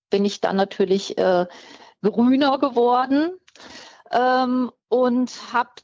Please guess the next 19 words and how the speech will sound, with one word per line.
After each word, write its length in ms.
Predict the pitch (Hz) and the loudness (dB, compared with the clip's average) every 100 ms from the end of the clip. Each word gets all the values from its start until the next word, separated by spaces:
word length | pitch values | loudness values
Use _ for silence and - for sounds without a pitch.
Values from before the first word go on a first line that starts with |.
| _ | _
da 360 | 226 220 247 | -2 0 0
aber 260 | - 220 233 | -2 -2 0
jetzt 480 | 226 233 _ _ _ | 0 -2 _ _ _
auch 280 | - 247 254 | -4 -4 -4
meine 320 | 196 196 202 | -4 -4 -4
Heimat 380 | 190 190 208 208 | -4 -2 -2 -2
so 80 | 208 | -4
ein 80 | 202 | -6
bisschen 240 | 214 220 | -6 -6
verloren, 420 | 220 214 208 202 | -2 0 2 2
muss 160 | 220 214 | 0 -2
ich 140 | 220 | -4
ganz 180 | 220 220 | -4 -4
ehrlich 360 | - 196 214 220 | -2 0 0 -2
sagen, 560 | - - 220 233 226 220 | -4 -2 0 2 2 2
durch, 400 | 196 196 - - | 0 -2 -12 -2
äh, 140 | 202 | -2
unterschiedliche 720 | 196 208 214 220 214 214 214 | 0 0 0 -2 -4 -2 -4
Dinge, 380 | 220 208 220 240 | -2 0 2 0